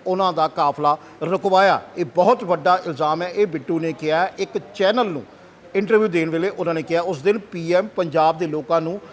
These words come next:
ਵੱਡੀਆਂ ਸੌਗਾਤਾਂ ਦੇਣ ਆ ਰਹੇ ਸਨ, ਜਿਸ ਕਰਕੇ ਪੰਜਾਬ ਦੇ ਲੋਕਾਂ ਨੂੰ ਉਹਨਾਂ ਸੌਗਾਤਾਂ ਤੋਂ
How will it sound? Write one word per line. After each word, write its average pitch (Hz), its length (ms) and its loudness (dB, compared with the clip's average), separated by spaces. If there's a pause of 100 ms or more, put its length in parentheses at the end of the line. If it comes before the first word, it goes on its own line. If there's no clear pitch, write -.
(160)
ਵੱਡੀਆਂ 190 440 2
ਸੌਗਾਤਾਂ 190 520 0
ਦੇਣ 165 340 -4
ਆ 151 140 0
ਰਹੇ 135 160 -6
ਸਨ, 117 180 -10 (840)
ਜਿਸ 233 220 4
ਕਰਕੇ 190 560 -2 (320)
ਪੰਜਾਬ 175 480 2
ਦੇ 170 120 -4
ਲੋਕਾਂ 165 440 -2
ਨੂੰ 160 220 -8 (360)
ਉਹਨਾਂ 226 300 4
ਸੌਗਾਤਾਂ 165 540 0
ਤੋਂ 165 300 -4